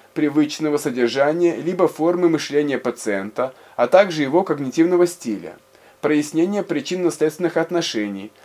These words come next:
особая, частная форма более широкой когнитивной реструктуризации. Она направлена на модификацию дисфункциональных правил или ожиданий по принципу «если то», действующих в особых случаях.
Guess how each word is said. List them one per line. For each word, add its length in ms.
особая, 800
частная 640
форма 460
более 400
широкой 540
когнитивной 760
реструктуризации. 1120
Она 240
направлена 560
на 160
модификацию 840
дисфункциональных 800
правил 540
или 180
ожиданий 600
по 160
принципу 760
«если 600
то», 420
действующих 760
в 100
особых 500
случаях. 540